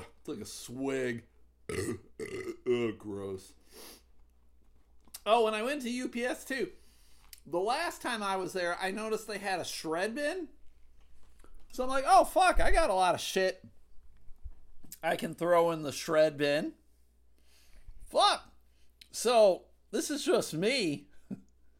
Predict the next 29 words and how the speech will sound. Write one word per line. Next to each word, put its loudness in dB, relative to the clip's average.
I 2
assumed 2
the 0
shred 2
bin 2
was 8
for -2
free. 4
<laughs> -4
I 2
need 2
to 2
realize 4
nothing 6
in 2
this 2
life 2
is 0
for -6
free. -2
I 4
just 0
thought 4
they 2
were 0
providing, 2
like, 2
a -4
service 0